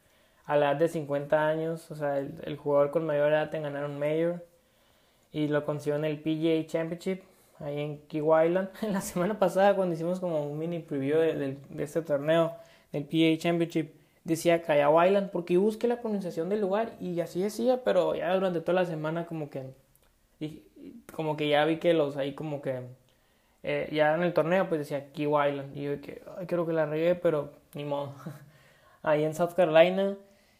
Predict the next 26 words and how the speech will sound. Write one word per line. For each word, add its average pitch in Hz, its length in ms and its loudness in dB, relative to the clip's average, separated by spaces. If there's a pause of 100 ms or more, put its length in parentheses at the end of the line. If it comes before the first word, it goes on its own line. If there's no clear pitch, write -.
(180)
y 160 120 -2
pues, 156 320 -2
historia 170 420 2
pura, 180 260 2
¿no? 214 280 -2 (760)
De 170 200 -4
hecho, 160 180 -2
el 190 140 0
viernes 185 340 0
ya 185 80 -2
estaba 190 380 0
de 156 100 -2
líder, 214 400 0
y 175 80 -2
le 160 100 -4
preguntaron, 156 680 -6 (480)
"¿Cómo 165 240 -6
te 160 100 -6
sientes?". 175 400 -10
Y 160 80 -4
les 151 160 -2
decía, 151 320 -8
pues, - 400 -12
ojalá 160 360 -2
fuera 160 340 0
ya 151 360 -4